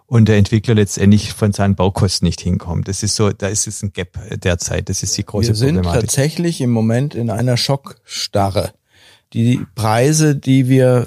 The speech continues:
Speaker 2: für Eigentumswohnungen beziehungsweise En-Bloc-Verkäufe im Wohnbereich noch im Januar, Februar haben erzielen können,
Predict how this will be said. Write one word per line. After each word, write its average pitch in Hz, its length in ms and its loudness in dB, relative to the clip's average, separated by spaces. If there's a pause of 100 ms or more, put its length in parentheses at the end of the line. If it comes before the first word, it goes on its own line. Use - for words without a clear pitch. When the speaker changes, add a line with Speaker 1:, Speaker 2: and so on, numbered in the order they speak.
Speaker 2:
für 113 560 2 (400)
Eigentumswohnungen 135 1300 2
beziehungsweise 113 920 2
En-Bloc-Verkäufe 110 1300 0
im 104 440 0
Wohnbereich 117 800 2
noch 117 260 0
im 107 360 2 (440)
Januar, 113 480 2
Februar 117 880 0
haben 107 460 0
erzielen 131 580 0
können, 127 480 4